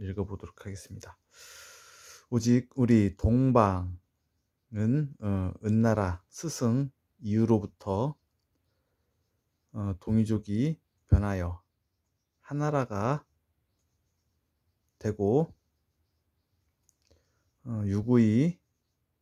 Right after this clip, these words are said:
흘러 본초에 이르러 도학이, 어, 빛났으나 대송, 송나라 대에 이르러,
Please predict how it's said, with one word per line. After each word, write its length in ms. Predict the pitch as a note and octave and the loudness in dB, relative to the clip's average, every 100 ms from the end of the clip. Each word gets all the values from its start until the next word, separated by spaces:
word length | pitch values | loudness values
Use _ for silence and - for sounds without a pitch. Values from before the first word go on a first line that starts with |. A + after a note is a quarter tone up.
| _ _ _ _ _ - | _ _ _ _ _ -6
흘러 300 | C#3+ F#2 - _ _ _ _ _ _ _ _ - | -2 -2 -6 _ _ _ _ _ _ _ _ 2
본초에 840 | A2 A2 G2+ A#2 A2+ G#2+ C3+ D#3+ _ _ _ _ _ | 4 4 -2 -2 0 0 0 -4 _ _ _ _ _
이르러 420 | A#2 A2+ G#2+ F2+ - _ _ _ _ _ _ _ _ _ | -8 -6 -6 -8 -14 _ _ _ _ _ _ _ _ _
도학이, 760 | - G#2+ G#2+ A#2+ A#2 G2 F2 F2 _ | -6 0 2 2 -2 -4 -4 -8 _
어, 420 | G#2+ G2+ A2 A2 - | -14 -14 -14 -18 -16
빛났으나 1080 | - G#2 G#2 A2 G#2+ - A#2+ F#2+ F#2 F#2 F2 _ _ _ _ _ _ _ _ _ _ _ | -6 -2 2 0 0 -4 -2 0 0 -4 -8 _ _ _ _ _ _ _ _ _ _ _
대송, 520 | - A2 G2+ A#2 F#2 F2 _ _ _ _ _ | -10 -8 -2 -2 -2 -6 _ _ _ _ _
송나라 800 | - - E3 F3+ F3 D#3 B2+ A2 - | -10 -4 0 2 4 4 2 0 -4
대에 500 | G#2+ A2 G#2+ A#2 B2 | -2 0 2 0 -2
이르러, 560 | A2 G#2 G2 G2 C3+ | -4 -4 -2 0 0